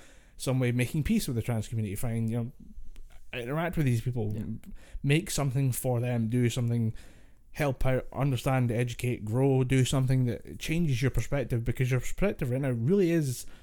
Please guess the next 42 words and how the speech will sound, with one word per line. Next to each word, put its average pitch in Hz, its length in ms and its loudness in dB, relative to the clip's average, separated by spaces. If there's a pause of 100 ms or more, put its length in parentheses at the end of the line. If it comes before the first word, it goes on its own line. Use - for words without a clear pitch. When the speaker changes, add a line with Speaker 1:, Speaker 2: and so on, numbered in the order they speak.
(260)
Speaker 1:
offensive 131 400 0
to - 60 -10
some 98 160 -4
people. 104 200 -6 (100)
Speaker 2:
Hmm. 92 160 -6 (800)
Speaker 1:
Right, - 140 8 (120)
Dom's 120 280 6
back, 104 280 -2
so 104 220 2
I 101 80 -2
can, - 180 -2 (500)
I 135 60 4
can 123 200 6
briefly 120 520 6
go 120 200 4
back 110 300 0
to 113 140 0
just - 200 0 (100)
one 131 380 6
little 117 360 2
note 131 260 6
I 107 100 2
had, 104 280 2 (800)
and 113 240 4
that 123 200 4
was 110 480 2 (260)
the 120 120 2
debate 131 300 6
right 127 160 2
now 110 200 4
seems 127 260 2
to - 40 -10
be 117 100 4
between 107 360 2
two 123 140 4
sides - 500 -2 (120)
of 98 200 -2
the 104 80 0
comics 135 360 6
and 113 140 2
social 107 240 0
media, 92 300 -2